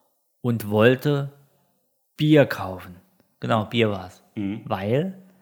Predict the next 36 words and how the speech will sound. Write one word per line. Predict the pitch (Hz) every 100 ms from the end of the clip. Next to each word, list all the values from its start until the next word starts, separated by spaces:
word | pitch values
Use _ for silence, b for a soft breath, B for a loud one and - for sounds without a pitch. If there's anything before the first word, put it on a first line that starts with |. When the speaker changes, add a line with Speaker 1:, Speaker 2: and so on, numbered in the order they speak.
| b b b b
Speaker 1:
wenn | 104 110
du | 123
den, | 123 117 113 -
da | 131
ist | 113 -
so | 110
ein, | 104 101 - _ _ _ _ _ _ _ _ _ _ _
ne, | - 107 117 117 _
Dreh-, | - 113 117 -
ne, | 120
Drehkreuz, | 117 110 120 135 127 -
wie | 127
heißen | 120 120
die | 117
Dinger? | 123 120 117 113 - - - -
Egal, | 113 117 113 110
wo | 107
es | 107
Speaker 2:
Ja, |
ja. | 107 110
Speaker 1:
reingeht, | 110 107 104
wo | 107
nur | 113 113
in |
eine | 110 107 107
Speaker 2:
Ja, | 110 113
Speaker 1:
Richtung, | 110 101 101
Speaker 2:
so |
Speaker 1:
so | 98
Speaker 2:
Klapp-, | 117
Speaker 1:
Schranke, | 110 107 107 101 107 101 -
Speaker 2:
äh, |
Speaker 1:
Klappschrank, | - 110 107 - 107 104
Speaker 2:
Klappschranken, | 101 113 - - - 107
Speaker 1:
Pimmelschrank. | 104 104 104 95 95 95
Speaker 2:
ja. | 95